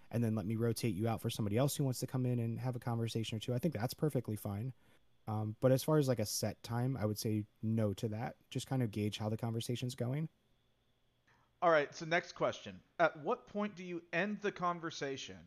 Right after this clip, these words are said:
Speaker 2: If they don't leave or concede, and you are just going around and around in circles, at what point can you go,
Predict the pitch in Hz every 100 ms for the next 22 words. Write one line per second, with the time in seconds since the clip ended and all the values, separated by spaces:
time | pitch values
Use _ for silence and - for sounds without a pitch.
0 | - 135 139 131 190 233 165 156 214 233
1 | 233 220 185 - 180 107 101 - - -
2 | - 147 147 151 143 123 143 160 180 -
3 | 175 170 156 135 135 160 190 175 151 156
4 | 160 151 143 - 147 139 80 - 131 127
5 | 143 202 - - 202 196 165 143 127 110
6 | 135 127